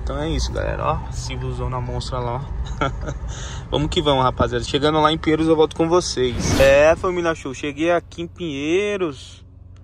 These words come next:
Olha esse mapa da Uber, rapaziada. Será que o pessoal tá tudo no aplicativo Mob Zap, meu? Que foi inaugurado aqui em São Paulo, né?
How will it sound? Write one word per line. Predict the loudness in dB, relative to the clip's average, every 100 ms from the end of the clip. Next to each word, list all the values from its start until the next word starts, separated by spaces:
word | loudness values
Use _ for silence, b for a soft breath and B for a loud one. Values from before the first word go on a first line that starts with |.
| -20 -16 -6
Olha | -4 -2
esse | -4 -4
mapa | -2 2 2 2
da | 0
Uber, | 0 0 -4 -6
rapaziada. | -8 -8 -10 -8 -10 -10 -14 -16 B B -6
Será | 0 0
que | 0
o |
pessoal | -2 2 4
tá | 4 2
tudo | 0 -2
no | -2
aplicativo | -2 0 0 0 -6
Mob | -2 -2 -2
Zap, | 0 2 4 2 -4
meu? | -2 -2 -6 -10 B B B B -14
Que | -12
foi | -6 -2
inaugurado | 0 2 4 4 4
aqui | 0 -4
em |
São | -4 -4
Paulo, | 2 2 2
né? | -2 -4